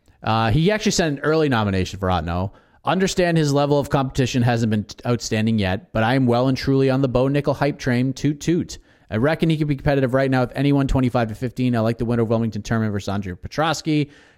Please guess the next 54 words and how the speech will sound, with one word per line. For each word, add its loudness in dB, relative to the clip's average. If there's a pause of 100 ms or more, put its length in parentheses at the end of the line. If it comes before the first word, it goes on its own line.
but -4
that 2
likely 2
wouldn't 2
happen 0
till 0
at 2
least -2
early 0
twenty -4
twenty-three. -2 (220)
I -10
think -2
Bo 2
is 0
ready 0
to 0
go 0
again -2
now. 0
I -4
know 2
he's 0
recently -2
retired, -2
but -4
Kevin -2
Holland -2
would -6
be 0
an 0
interesting -6
matchup -6
for -6
the -6
end -6
of -14
twenty-two, -6
of -8
course. -2 (1000)
Bo -4
Nickel -2
can -2
now 0
be 0
match -2
made -2
for, -2
but -4
not 0
again 0
until 0
December -2
eleventh -2